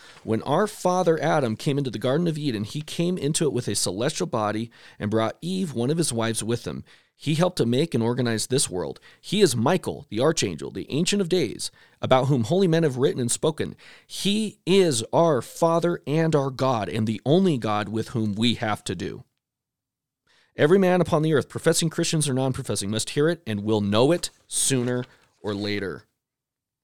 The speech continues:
This is a sermon delivered by President Brigham Young in the Tabernacle, April ninth, eighteen fifty-two. He then, if you jump ahead, "It is true that the earth," this is Brigham Young,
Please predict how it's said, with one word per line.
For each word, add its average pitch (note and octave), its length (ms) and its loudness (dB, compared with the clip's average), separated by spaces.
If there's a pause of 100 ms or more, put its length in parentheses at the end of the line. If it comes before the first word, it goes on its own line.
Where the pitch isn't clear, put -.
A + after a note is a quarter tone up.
(260)
This A#2+ 180 2
is D3+ 220 2 (320)
a A2 60 -6
sermon C#3 360 2
delivered A#2 420 0
by G2+ 140 -2
President A2 400 -4
Brigham A#2+ 240 -4
Young G#2 260 -4
in D#3 140 2
the F3+ 80 0
Tabernacle, A#2 720 -2
April G#2+ 400 -6
ninth, F#2 340 -8
eighteen F#2+ 300 -8
fifty-two. E2 560 -10 (480)
He C#3 120 -2
then, E3 360 4
if - 280 -4
you B2 80 -6
jump D#3+ 240 2
ahead, A#2 400 0
"It B2 120 0
is D#3+ 120 2
true G#3 300 0
that C#3 180 0
the A2+ 180 -4
earth," F3 320 0
this A2 140 -6
is G#2+ 60 -6
Brigham B2 240 -2
Young, G2+ 180 -2